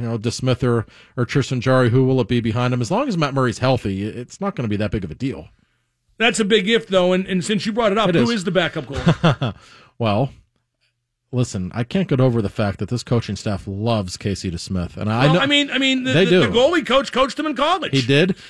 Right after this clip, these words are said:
Speaker 1: and, and I will say in DeSmith's defense, his numbers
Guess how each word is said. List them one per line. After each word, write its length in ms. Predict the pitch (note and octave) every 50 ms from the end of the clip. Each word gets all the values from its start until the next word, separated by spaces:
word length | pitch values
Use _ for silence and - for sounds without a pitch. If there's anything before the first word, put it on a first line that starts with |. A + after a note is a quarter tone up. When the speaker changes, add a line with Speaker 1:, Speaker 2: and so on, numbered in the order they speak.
| - _ _
Speaker 1:
and, 360 | - F3 - - F3+ F#3 F#3
and 140 | F3+ F3 E3+
I 100 | F3+ F#3+
will 160 | G3 C4+ C#4
say 240 | - - D4 C4+ B3+
in 80 | A#3
DeSmith's 340 | G3+ F#3 - - A3 G3+ -
defense, 420 | - F#3 - - F#3+ C#3 A#2 - -
his 160 | F#3+ G#3+ F#3
numbers 640 | G#3 G#3+ A3+ G#3+ A#3+ C4 C4 - - - - -